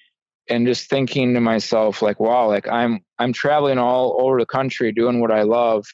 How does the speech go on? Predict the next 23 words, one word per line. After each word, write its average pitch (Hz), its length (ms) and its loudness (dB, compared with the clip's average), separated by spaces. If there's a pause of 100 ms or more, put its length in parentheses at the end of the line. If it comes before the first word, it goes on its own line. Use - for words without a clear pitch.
(600)
and, 110 380 0
you 123 120 -2
know, 117 260 0
in 110 100 0
a, 104 80 -2
in 110 200 -4
a 104 60 -2
nice 117 360 -2
rig 120 420 0
and, 104 360 -2 (360)
and 110 180 0
with 107 140 -2
people 120 380 0
that, 107 340 2 (220)
that 107 120 -4
support 120 400 -2
me, 120 120 2
that 113 120 2
wanna 113 260 0
do 113 160 2
this. 117 300 0
Like, 95 180 0
it, 87 140 -2